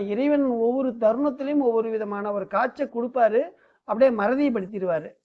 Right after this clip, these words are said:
அது கடைசியில இந்த இடத்துல ஆலயம் கட்ட வரும்பொழுதுதான், ஓ, ஆன்மீகத்தினுடைய உச்சம்தான் இது, கடவுள் நமக்கு கொடுத்த தீட்சை அப்படின்னு தெரிஞ்சுக்கிட்டேன். இங்க இருந்து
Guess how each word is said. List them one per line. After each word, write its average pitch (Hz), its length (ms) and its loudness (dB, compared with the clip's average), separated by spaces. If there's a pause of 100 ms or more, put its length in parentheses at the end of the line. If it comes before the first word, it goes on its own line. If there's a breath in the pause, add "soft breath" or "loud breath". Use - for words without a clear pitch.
(540)
அது 214 200 2 (220)
கடைசியில 247 500 0
இந்த 247 120 2
இடத்துல 233 300 0
ஆலயம் 254 380 4
கட்ட 233 240 -2
வரும்பொழுதுதான், 208 640 0 (480)
ஓ, 202 80 -2 (240)
ஆன்மீகத்தினுடைய 233 1040 0
உச்சம்தான் 202 720 -2 (480)
இது, 233 240 -4
கடவுள் 247 420 2
நமக்கு 214 360 -4
கொடுத்த 208 460 -6
தீட்சை 202 420 -4 (300)
அப்படின்னு 196 360 -6
தெரிஞ்சுக்கிட்டேன். 165 460 -4
இங்க 185 220 -2
இருந்து 208 260 -2